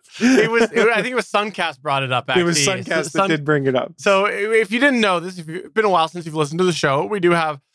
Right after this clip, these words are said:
Speaker 1: a regular reappearance from a good friend of ours named Suncast. He does come on the show on occasion, and, uh, he does involve himself in a lot of the space conversation, and he did find a tweet that Arnold put out yesterday, uh, and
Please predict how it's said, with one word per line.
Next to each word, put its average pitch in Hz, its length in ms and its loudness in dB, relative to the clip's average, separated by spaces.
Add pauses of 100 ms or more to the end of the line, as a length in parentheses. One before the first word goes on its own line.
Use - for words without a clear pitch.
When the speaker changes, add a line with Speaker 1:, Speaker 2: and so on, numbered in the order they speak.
(140)
Speaker 1:
a - 120 0
regular 208 480 2
reappearance 165 640 2
from 156 320 0
a 139 300 2
good 156 140 -4
friend 151 140 0
of 143 60 0
ours 147 220 0
named 147 160 -2
Suncast. 156 760 -2
He 131 300 0
does 131 200 0
come 143 120 -2
on 131 100 0
the 123 60 -4
show 135 300 0
on 135 120 0
occasion, 156 400 -2 (280)
and, 175 360 0
uh, 180 400 2
he 175 240 -4
does 180 720 -2
involve 175 380 2
himself 196 360 0
in 220 80 0
a 190 80 2
lot 175 180 2
of 175 60 -6
the 180 80 -4
space 190 280 0
conversation, 180 580 -4
and 165 120 2
he 180 140 0
did 220 260 2
find 220 240 2
a 208 100 0
tweet 277 500 -2 (380)
that 220 180 2
Arnold 240 560 2
put 214 260 2
out 185 260 0
yesterday, 165 760 2
uh, 151 720 2
and 160 420 -4